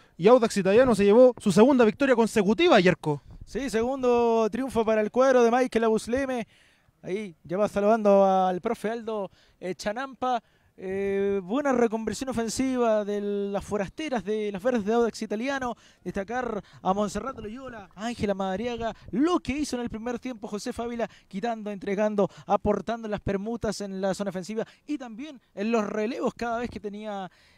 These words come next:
Speaker 2: eh, que rele-, relevar a otra jugadora en una posi-, en otra posición distinta.
Speaker 1: Exactamente. Bueno, un buen trabajo defensivo también en el segundo tiempo para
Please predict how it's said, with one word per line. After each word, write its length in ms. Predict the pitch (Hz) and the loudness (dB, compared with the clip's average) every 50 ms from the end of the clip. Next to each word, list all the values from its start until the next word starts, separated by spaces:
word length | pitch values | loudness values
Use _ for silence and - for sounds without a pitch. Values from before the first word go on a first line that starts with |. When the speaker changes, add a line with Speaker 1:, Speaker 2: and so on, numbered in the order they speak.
| _ - | _ -18
Speaker 2:
eh, 340 | 180 180 185 185 185 185 180 | -14 -12 -10 -10 -8 -10 -10
que 100 | - 196 | -12 -12
rele-, 460 | 185 185 190 190 190 185 185 185 180 | -14 -14 -14 -14 -14 -14 -14 -14 -14
relevar 360 | 175 180 190 185 185 226 269 247 | -16 -16 -14 -12 -10 -6 0 2
a 80 | 240 | 2
otra 160 | 254 - 254 | 2 2 0
jugadora 500 | 220 - 208 214 214 233 240 240 233 214 - _ _ - | -4 0 2 2 4 4 4 4 2 0 0 _ _ -8
en 200 | - 180 190 202 | -6 -6 -4 -4
una 160 | 226 233 226 | -4 -4 -4
posi-, 220 | 175 208 202 - 202 | -4 -4 -8 -6 -6
en 120 | 208 190 208 | -6 -6 -8
otra 200 | 233 214 214 214 | -8 -14 -16 -20
posición 400 | 175 185 - 190 170 - 190 175 | -20 -20 -20 -20 -20 -20 -20 -18
distinta. 440 | 185 196 - 294 202 151 - 139 - _ _ _ _ _ - - - | -18 -16 -12 -12 -10 -10 -10 -12 -12 _ _ _ _ _ -20 -12 -2
Speaker 1:
Exactamente. 760 | - 175 - 190 175 - 202 190 190 185 180 160 - 175 175 | -2 2 4 4 4 8 8 8 10 8 6 4 6 8 12
Bueno, 300 | 196 233 226 208 196 190 | 12 12 12 12 12 10
un 140 | 190 202 190 | 10 8 6
buen 160 | 240 226 202 | 2 0 0
trabajo 300 | - 214 220 214 - 214 | -2 -2 -2 2 2 2
defensivo 400 | 202 170 202 180 - 233 220 208 | 0 0 -2 -2 2 2 2 4
también 260 | 202 202 208 220 214 | 4 2 2 2 2
en 100 | 202 196 | 4 2
el 60 | 190 | 2
segundo 340 | - - 185 190 196 185 185 | 2 0 0 0 2 2 2
tiempo 340 | 165 233 240 196 - 196 180 | 2 2 2 2 2 2 2
para 280 | 175 165 165 165 160 | 4 4 2 2 0